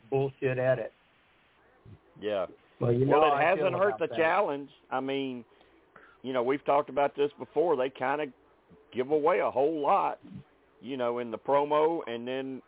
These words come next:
Speaker 2: when the show first starts the next week, they give away a lot that comes to be, and I don't think it hurts the show.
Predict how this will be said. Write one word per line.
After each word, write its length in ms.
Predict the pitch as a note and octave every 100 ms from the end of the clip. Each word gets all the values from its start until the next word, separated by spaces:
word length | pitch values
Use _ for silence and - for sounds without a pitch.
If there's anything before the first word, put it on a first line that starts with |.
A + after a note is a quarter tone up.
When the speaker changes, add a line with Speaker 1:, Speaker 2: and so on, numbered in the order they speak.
| A#2
Speaker 2:
when 200 | B2 A#2+
the 60 | A2
show 200 | - C3 C3
first 220 | B2+ C3+ -
starts 300 | C3 C3+ -
the 80 | B2+
next 320 | C3 C3 -
week, 300 | A#2+ D3+ F3 - - _ _ _ _ _ _ _ _
they 260 | G#2+ B2 D#3+ - G#2
give 180 | C3+ F3+
away 320 | F#3 E3+ G3+
a 80 | F#3
lot 360 | C#3 E3+ F#3+ C#3 -
that 120 | A#2+ - _ _ -
comes 240 | C#3 D3 -
to 80 | A2
be, 460 | D#3+ F3+ C#3+ A2+ - _ _ _ _ _
and 380 | A2+ A#2+ A2 A2+ _ _ -
I 100 | G2
don't 240 | B2+ E3+
think 220 | E3 F#3
it 100 | E3
hurts 240 | C#3+ E3+ D#3+ -
the 80 | C3+
show. 300 | D3 D#3+ -